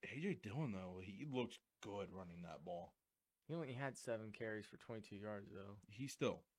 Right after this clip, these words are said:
Speaker 1: he
Speaker 2: He
Speaker 1: did
Speaker 2: got
Speaker 1: get a
Speaker 2: touchdown.
Speaker 1: touchdown out of it. And he had one nice catch for thirteen yards.
Speaker 2: Okay.
Speaker 1: Uh, but Marcus Valdez-Scantling, five receptions, ninety-eight yards, and a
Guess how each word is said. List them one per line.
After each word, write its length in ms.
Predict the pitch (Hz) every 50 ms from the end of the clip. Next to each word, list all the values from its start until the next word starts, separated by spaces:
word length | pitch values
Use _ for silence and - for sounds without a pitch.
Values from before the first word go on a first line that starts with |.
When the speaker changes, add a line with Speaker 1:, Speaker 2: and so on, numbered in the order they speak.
| _ _ _ _ _ _ _ _ - _ _
Speaker 1:
he 60 | - 107
Speaker 2:
He 20 |
Speaker 1:
did 60 | 113 113
Speaker 2:
got 80 | 110
Speaker 1:
get 80 | 120 117
a 100 | 110 101
Speaker 2:
touchdown. 160 | 113 110 104
Speaker 1:
touchdown 400 | 104 101 101 98 90 90 92 101 101 - - -
out 140 | - 87 90
of 100 | 92 95
it. 160 | 104 110 - - _ _ _ _ _ - - - - - _ _ _
And 120 | - 131
he 80 | 175 180
had 240 | 147 147 117 92 87
one 180 | 98 117 120 110
nice 220 | 104 107 113 -
catch 300 | - - 110 110 110 - -
for 100 | - 87
thirteen 460 | 87 98 92 90 90 - 92 87 90
yards. 400 | 90 85 87 87 - - - - - _ _ _ _ _ - 175 262 294
Speaker 2:
Okay. 260 | 269 - - 117 135 139 - - - _ _ -
Speaker 1:
Uh, 180 | 120 117 110 104 101 87 - - - - 98 -
but 220 | - 110 98 - - -
Marcus 320 | 110 143 147 - 151 123
Valdez-Scantling, 840 | 120 127 131 143 123 107 - - - 101 110 120 87 95 92 87 90 87 _ _ _ _ _ _ -
five 200 | - 98 110 123
receptions, 520 | 123 117 - - 120 113 - - 110 92 98
ninety-eight 340 | 98 101 104 110 107 107 90
yards, 300 | 80 104 101 104 107 -
and 80 | 101
a 40 | 90